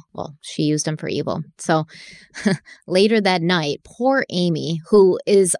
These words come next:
allegedly at this point Casey's best friend. Okay, Casey said Amy was her best friend at this time. Poor Amy, she gets into a car accident. She totals her vehicle.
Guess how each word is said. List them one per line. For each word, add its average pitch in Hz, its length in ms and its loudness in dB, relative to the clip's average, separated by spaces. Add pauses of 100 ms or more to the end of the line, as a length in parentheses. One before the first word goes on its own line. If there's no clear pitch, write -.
allegedly 240 680 0
at 165 120 0
this 214 200 4
point - 440 -2
Casey's 233 520 0 (200)
best 165 360 -2
friend. - 460 -8 (100)
Okay, 190 160 0
Casey 277 540 0 (260)
said 214 280 0
Amy 208 220 6
was 190 140 0
her 180 140 0
best 165 380 -2
friend - 460 -8 (180)
at 165 140 -2
this 151 140 -4
time. 160 260 -6 (360)
Poor 330 280 2
Amy, 180 440 0
she - 120 -8
gets 180 220 0
into 170 160 0
a 143 60 -4
car - 220 -8
accident. - 500 -10
She 170 120 -4
totals 185 540 0
her 175 120 -2
vehicle. 147 480 -4